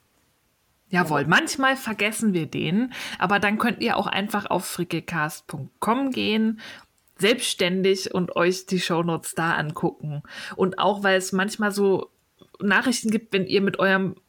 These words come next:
Speaker 1: individuellen Podcatcher Probleme habt. Wir kennen die leider nicht alle und können da leider oft keinen technischen Support leisten. Aber wenn's gar nicht funktioniert und ihr es überhaupt nicht aushaltet, könnt ihr unsere Folgen auch auf w w w frickelcast punkt com direkt hören.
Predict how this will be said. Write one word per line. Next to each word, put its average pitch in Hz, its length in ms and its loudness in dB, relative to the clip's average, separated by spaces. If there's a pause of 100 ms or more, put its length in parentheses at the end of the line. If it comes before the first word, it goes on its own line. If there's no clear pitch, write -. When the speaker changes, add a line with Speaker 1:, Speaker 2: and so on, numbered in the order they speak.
Speaker 1:
individuellen 208 560 2
Podcatcher 151 640 -4
Probleme 156 560 -2
habt. - 320 -4
Wir 185 240 0
kennen 208 260 2
die 170 120 4
leider 139 340 0
nicht 143 240 -4
alle 147 280 0
und 175 120 -2
können 180 300 2
da 170 160 4
leider 180 440 4
oft - 220 -4
keinen 180 240 0
technischen 175 440 -2
Support 180 520 -2
leisten. 147 480 -2
Aber 170 260 0 (460)
wenn's 165 240 0
gar 208 180 4
nicht 294 220 0
funktioniert 190 600 2
und 170 160 -2
ihr 185 120 6
es 185 180 -2 (140)
überhaupt 294 580 4
nicht 302 280 -2
aushaltet, 214 640 0
könnt 214 260 0
ihr - 180 0
unsere 196 220 0
Folgen 190 420 2
auch 180 260 0
auf 180 200 -4
w 180 140 6
w 185 140 2
w 175 140 2
frickelcast 180 800 -4
punkt - 280 -4
com 170 240 0
direkt 147 480 -2
hören. - 240 -12